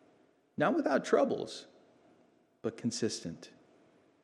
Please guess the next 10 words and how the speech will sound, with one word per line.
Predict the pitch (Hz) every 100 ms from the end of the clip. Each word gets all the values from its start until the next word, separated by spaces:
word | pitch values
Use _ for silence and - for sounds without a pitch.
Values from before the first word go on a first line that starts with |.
| _ _ _ _ _ _ _ _ -
Their | 139 139
faith | - 113 104 -
is | 85 - - - - - - - _
strong, | - - - 98 104 98 95
and | 101
it | 104
serves | - 151 147 -
to | 127
encourage | 110 107 131 117 110 101
us. | 82 - - -